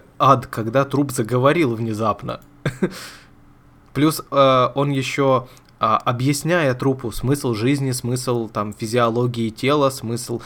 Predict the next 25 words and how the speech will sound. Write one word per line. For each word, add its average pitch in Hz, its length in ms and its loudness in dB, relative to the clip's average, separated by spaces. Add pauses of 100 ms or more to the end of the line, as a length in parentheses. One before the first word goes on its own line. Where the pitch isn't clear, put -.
(200)
условностей 120 760 -2
того, 110 320 -2
как 110 240 -4
мы 117 100 -2
взаимодействуем 117 800 -2
друг 107 200 -4
с 101 40 -12
другом, 113 380 -2 (340)
и 117 240 0
что - 420 0 (140)
своим 117 320 -2
телом 113 320 0
можно 117 380 -2
или 110 420 -6
нельзя 117 400 -2
делать 143 360 -2
в - 20 -20
присутствии 135 440 -6
других 123 300 -8
людей, 123 200 -2
что 117 180 -4
можно 113 260 -4
или 107 160 -4
нельзя 110 360 -4
обсуждать, 120 500 -4